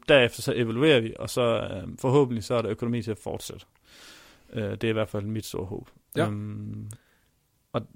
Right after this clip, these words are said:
Speaker 1: vi har, jeg har skrevet hundrede tredive emner ned, de bliver så justeret, øh, løbende, men det er altså noget, som, altså sådan noget med, med, øh, ting, som jeg har lært, øh, som iværksætter igennem tiden, men også,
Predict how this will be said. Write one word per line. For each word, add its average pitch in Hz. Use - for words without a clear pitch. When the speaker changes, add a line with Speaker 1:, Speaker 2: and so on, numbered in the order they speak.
Speaker 1:
vi 120
har, 135
jeg 123
har 131
skrevet 120
hundrede 147
tredive 131
emner 127
ned, 120
de 110
bliver 120
så 120
justeret, 113
øh, -
løbende, 120
men 107
det 113
er 131
altså 131
noget, 120
som, 107
altså 107
sådan 107
noget 113
med, 110
med, 104
øh, -
ting, 127
som 98
jeg 110
har 135
lært, 110
øh, 110
som 107
iværksætter 113
igennem 107
tiden, 107
men 107
også, -